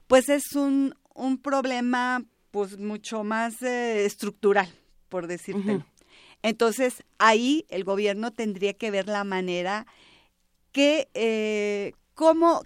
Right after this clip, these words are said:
Speaker 1: qué estrategia seguir para producir los medicamentos locales, para poder hacer la investigación y desarrollo aquí. Lo que sucedió fue que,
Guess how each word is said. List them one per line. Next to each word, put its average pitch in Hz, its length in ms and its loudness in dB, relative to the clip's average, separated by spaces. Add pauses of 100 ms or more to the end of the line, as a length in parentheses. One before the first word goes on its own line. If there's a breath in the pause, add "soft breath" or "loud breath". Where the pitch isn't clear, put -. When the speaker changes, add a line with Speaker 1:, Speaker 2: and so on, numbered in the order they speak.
Speaker 1:
qué 330 100 0
estrategia 302 720 -2
seguir 226 460 -4 (520 soft breath)
para 233 440 2 (200)
producir 226 800 -4
los 208 180 -4
medicamentos 202 720 -8
locales, 202 460 -6 (100)
para 220 280 2
poder 240 400 0
hacer 262 260 -2
la 247 80 0
investigación 214 680 -4
y 214 80 -6
desarrollo 190 520 -4
aquí. 277 280 -2 (460 loud breath)
Lo 262 180 10
que 277 120 4
sucedió 294 540 6
fue 320 280 4
que, 320 280 4